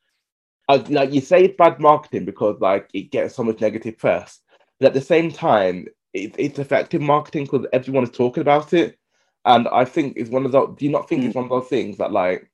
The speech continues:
Speaker 1: people who are amenable to the idea of,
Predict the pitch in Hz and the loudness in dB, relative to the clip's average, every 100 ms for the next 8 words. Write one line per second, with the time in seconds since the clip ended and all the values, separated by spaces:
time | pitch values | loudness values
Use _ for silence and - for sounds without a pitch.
0 | _ _ - 143 151 147 127 131 123 104 | _ _ 0 2 2 -2 -4 -4 0 4
1 | 107 98 - 113 123 127 113 117 117 117 | 4 4 0 -2 0 0 0 -4 -2 0
2 | 117 110 - 113 95 80 - _ _ _ | 4 2 2 0 2 0 -4 _ _ _
3 | _ 104 107 143 | _ 2 2 -2